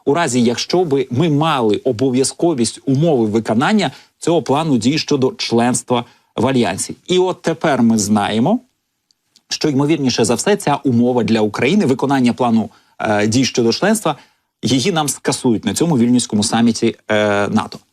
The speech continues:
Звідки ми знаємо? Звідки в нас такі припущення? Спитаєте ви, адже, здається, алья-, о, саміт цей іще,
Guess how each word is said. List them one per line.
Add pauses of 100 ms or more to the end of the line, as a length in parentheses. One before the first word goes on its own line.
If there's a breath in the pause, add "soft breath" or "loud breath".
(260)
Звідки
ми
знаємо?
Звідки
в
нас
такі
припущення?
Спитаєте
ви,
адже,
здається,
алья-,
о, (100)
саміт
цей
іще,